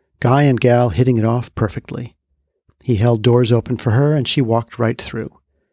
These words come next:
She laughed at his jokes, and he actually listened to her when she talked. They ran into a few people that the man knew, but he was prepared, and it seemed effortless the way he introduced his noticeably younger companion.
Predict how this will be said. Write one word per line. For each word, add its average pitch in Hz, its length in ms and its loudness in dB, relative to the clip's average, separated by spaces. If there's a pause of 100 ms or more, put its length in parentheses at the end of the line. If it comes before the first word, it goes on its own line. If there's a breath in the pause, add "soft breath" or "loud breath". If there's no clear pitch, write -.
(380)
She - 180 0
laughed 117 320 2
at 127 80 0
his 120 160 0
jokes, - 500 0
and 147 200 0
he 156 120 0
actually 135 500 -2
listened 139 400 0
to 120 120 -2
her 101 180 -6
when 107 220 -6
she 123 200 -8
talked. - 480 -8 (920)
They 147 160 2
ran 170 220 4
into 170 200 0
a 139 60 2
few 143 220 0
people 151 320 0
that 127 140 -4
the 131 60 -4
man 131 280 2
knew, 120 360 0 (440)
but 160 100 2
he 143 100 4
was 147 200 -2
prepared, 113 540 -2 (520)
and 143 140 4
it 147 80 -2
seemed 156 320 2
effortless 117 600 -2
the 117 100 -6
way 113 120 2
he 110 220 -2
introduced 107 520 -2
his 110 200 -2
noticeably 113 580 0
younger 110 400 0
companion. 120 640 -6